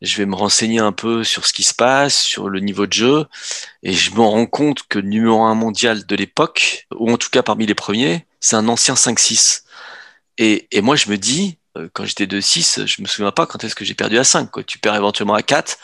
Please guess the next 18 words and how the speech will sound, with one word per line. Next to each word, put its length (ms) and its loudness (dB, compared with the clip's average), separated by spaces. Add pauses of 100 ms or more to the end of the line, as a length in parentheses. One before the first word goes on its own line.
(240)
tu 120 -4
perds 160 6
à 80 4
trois, 240 0
tu 100 -6
fais 100 -2
une 80 -2
compte, 300 -2
tu 140 -10
perds 160 4
à 80 0
quatre, 320 0 (400)
mais 80 -4
tu 100 -2
perds 140 -2
pas 100 0
à 60 0
cinq. 380 -2